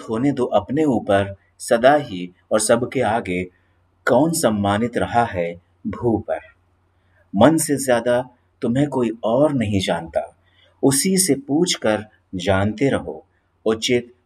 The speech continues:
अनुचित क्या कुछ हो जाता है तुमसे, हाथ का काम छोड़कर बैठ मत जाओ ऐसे गुमसुम से।" क्या आपके साथ भी यह होता है? अपमान असल में गुस्से,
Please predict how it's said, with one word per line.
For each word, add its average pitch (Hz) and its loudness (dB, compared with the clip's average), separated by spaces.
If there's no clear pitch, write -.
अनुचित 104 -2
क्या 104 2
कुछ 101 -6
हो 98 -4
जाता 95 0
है 98 -4
तुमसे, 113 -2
हाथ 135 4
का 117 0
काम 98 -2
छोड़कर 98 -2
बैठ 101 6
मत 127 -8
जाओ 90 -2
ऐसे 92 0
गुमसुम 95 -6
से।" - -10
क्या 165 10
आपके 160 0
साथ 127 2
भी 139 -4
यह 156 -2
होता 143 -2
है? 147 -6
अपमान 165 2
असल 135 -2
में 139 0
गुस्से, 131 0